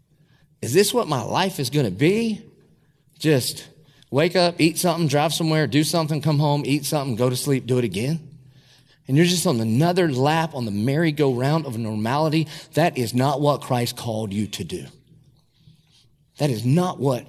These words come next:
that is not what this life was created for you to live. In that book that Trey mentioned on the video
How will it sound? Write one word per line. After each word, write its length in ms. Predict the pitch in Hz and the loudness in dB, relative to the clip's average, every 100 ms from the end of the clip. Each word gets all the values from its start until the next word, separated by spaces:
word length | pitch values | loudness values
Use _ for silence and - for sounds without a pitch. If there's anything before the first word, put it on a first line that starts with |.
| - _ _ _ - | -20 _ _ _ -2
that 100 | 156 | -2
is 160 | 110 | 0
not 320 | 117 165 139 | 2 2 0
what 260 | 117 104 98 - - _ _ _ _ _ - | -2 -6 -6 -16 -20 _ _ _ _ _ -4
this 220 | 127 117 | -2 -2
life 460 | 107 135 127 113 117 | -2 0 -2 -4 -8
was 100 | - | -6
created 480 | - 113 127 110 | -4 -2 -2 -2
for 140 | - 101 | -6 -4
you 120 | 104 | -4
to 80 | 95 | -6
live. 500 | 90 87 - - - _ _ _ _ _ _ - - - - | -8 -10 -12 -16 -18 _ _ _ _ _ _ -20 -20 -4 4
In 100 | 170 | 4
that 200 | 170 127 | 4 2
book 220 | 156 - | 2 0
that 120 | 117 | -4
Trey 380 | - 156 131 123 | 0 2 2 2
mentioned 460 | 139 131 - 110 95 - _ | -2 -2 -2 -6 -8 -16 _
on 120 | 139 | 0
the 60 | 127 | 2
video 420 | 113 117 107 95 | 4 2 2 -2